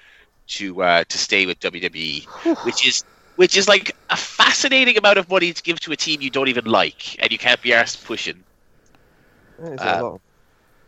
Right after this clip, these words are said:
Speaker 1: uh, like, five million altogether for those two lads. Um,
Speaker 2: The Usos must be fucking raking it in.
Speaker 1: they
Speaker 2: Yeah.
Speaker 1: are, must be. I'd be very curious what they're getting.
Speaker 2: Must be more than that.
Speaker 1: Yeah.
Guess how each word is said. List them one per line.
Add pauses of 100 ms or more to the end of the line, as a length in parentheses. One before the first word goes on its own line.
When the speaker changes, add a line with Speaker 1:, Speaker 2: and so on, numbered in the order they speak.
(120)
Speaker 1:
uh,
like,
five
million
altogether
for
those
two
lads. (960)
Um,
Speaker 2:
The
Usos
must
be
fucking
raking
it
in. (580)
Speaker 1:
they
Speaker 2:
Yeah.
Speaker 1:
are, (240)
must
be.
I'd
be
very
curious
what
they're
getting. (640)
Speaker 2:
Must
be
more
than
that. (540)
Speaker 1:
Yeah.